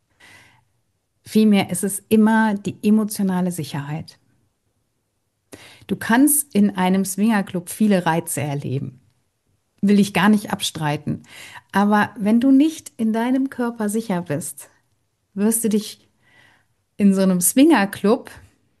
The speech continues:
alles andere als, ähm, heimisch fühlen. Dann fühlst du dich eher verloren. Und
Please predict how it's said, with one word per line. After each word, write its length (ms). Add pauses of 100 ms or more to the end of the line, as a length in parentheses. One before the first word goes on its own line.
(180)
alles 500
andere 600
als, 640
ähm, 300
heimisch 420
fühlen. 340
Dann 100
fühlst 280
du 60
dich 240
eher 180
verloren. 680 (2500)
Und 180